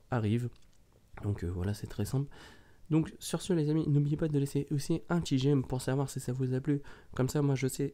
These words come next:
si, euh, bah, je continue ou pas, parce que j'en ai d'autres à vous présenter, des Walbrecht. Donc il me faut un maximum de j'aime pour, bah, tout simplement pour savoir si vous voulez voir la suite ou pas du tout.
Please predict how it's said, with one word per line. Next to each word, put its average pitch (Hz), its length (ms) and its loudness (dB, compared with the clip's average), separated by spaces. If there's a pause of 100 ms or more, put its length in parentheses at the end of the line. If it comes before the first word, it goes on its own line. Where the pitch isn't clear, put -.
si, 143 480 -2
euh, 123 140 2
bah, 113 280 -2
je 113 120 -4
continue 135 420 0
ou 131 80 0
pas, 135 220 -2
parce - 180 -8
que 123 80 -6
j'en 113 180 -2
ai 113 60 0
d'autres 131 240 0
à 123 40 0
vous 123 160 -2
présenter, 123 440 -2
des 123 140 0
Walbrecht. 123 440 -2 (440)
Donc - 120 -6
il 120 60 2
me 117 60 0
faut 143 240 2
un 139 80 0
maximum 143 460 0
de 131 120 0
j'aime 139 280 2 (380)
pour, 139 260 0
bah, 98 360 -2
tout - 80 -18
simplement 110 340 -4
pour 113 140 -6
savoir 120 240 -4
si - 100 -10
vous 120 60 -4
voulez 110 160 -2
voir 127 260 -4
la 120 120 0
suite - 360 -4
ou 175 60 -4
pas 147 100 -2
du 123 140 -2
tout. 151 160 -2